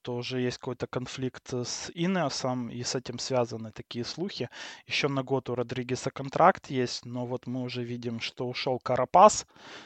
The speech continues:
Это тоже его, м, ну, его, можно сказать, что клиент, да, подопечный. А, вот, и из Инеоса. И может поэтому уйти и Родригес из Инеоса. Хотя для самого Родригеса, может быть, лучше было бы остаться в этой команде, где пока что нет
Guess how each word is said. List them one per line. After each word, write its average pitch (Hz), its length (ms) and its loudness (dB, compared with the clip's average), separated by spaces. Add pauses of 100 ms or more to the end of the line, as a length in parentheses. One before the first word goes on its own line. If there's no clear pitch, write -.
(100)
Это 117 200 -2
тоже 117 360 -2
его, 113 880 -4
м, 107 520 -16 (720)
ну, 147 100 -4
его, 151 220 2
можно 139 240 -2
сказать, 131 240 0
что - 160 -6
клиент, 165 360 6
да, 123 100 2
подопечный. 123 680 -2 (920)
А, 117 340 0
вот, 127 420 -2
и 120 80 0 (200)
из 135 160 -6
Инеоса. 131 520 2
И 139 180 0
может 156 340 0
поэтому 135 540 2
уйти 139 540 0 (120)
и 135 80 0
Родригес 123 840 -2
из 117 240 -6
Инеоса. 107 420 -8
Хотя 131 260 -6
для 127 140 -2
самого 135 400 0
Родригеса, 143 580 0
может 120 300 -6
быть, 117 220 -12
лучше 120 260 -6
было 117 240 -6
бы 117 160 -4
остаться 117 480 -2
в 120 60 -4
этой 123 200 -4
команде, 143 520 0
где 117 180 -6
пока - 320 -4
что - 220 -8
нет 127 240 -4